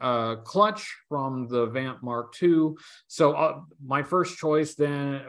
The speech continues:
for my desert, my five desert guys, five desert repaints would be grunt. Um, and since I want to also roll with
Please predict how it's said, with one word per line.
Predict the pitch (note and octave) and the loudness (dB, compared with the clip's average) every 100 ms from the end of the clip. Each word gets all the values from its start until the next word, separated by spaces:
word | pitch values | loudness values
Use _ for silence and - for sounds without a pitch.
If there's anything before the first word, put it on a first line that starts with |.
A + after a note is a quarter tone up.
| C3 | -10
for | - C#3 B2+ | -2 0 0
my | B2 A#2+ | 0 0
desert, | C#3 C3+ B2+ A#2+ | 0 2 -2 -2
my | A2+ A2+ | -4 -4
five | A2 C#3 C3+ B2+ | -2 -4 -2 -2
desert | C3+ C3 C3 A#2+ | 0 0 -2 -4
guys, | B2 A#2 A#2 A2 A2 - _ | -4 -2 -4 -8 -10 -16 _
five | B2+ B2+ A#2+ | -4 -2 0
desert | B2+ A#2+ A#2 | -2 -2 -6
repaints | A#2+ A#2+ B2 A#2 A2+ | -6 -6 -8 -8 -6
would | A#2+ A2 | -6 -4
be | A2+ A2 A2 - - | -4 -4 -8 -16 -14
grunt. | G#2+ C3 D#3 E3+ - _ _ _ _ - | -4 0 2 0 -10 _ _ _ _ -6
Um, | B2+ B2 A#2+ A#2 A2+ | -2 0 -2 -4 -4
and | C#3 C#3+ C#3 | 0 0 0
since | - E3 D#3 D3 - | -2 0 0 -2 -6
I | C#3+ C3+ C3+ B2+ B2+ B2 B2 - _ - | -2 0 0 0 0 0 -4 -6 _ -10
want | A#2+ C3+ C#3+ C#3 | -4 0 0 -4
to | - B2+ | -4 -2
also | B2 C#3 - B2+ | 0 -2 0 0
roll | A#2 A2 B2+ C3 B2+ | 0 2 4 4 4
with | B2+ A#2+ - | 2 2 -4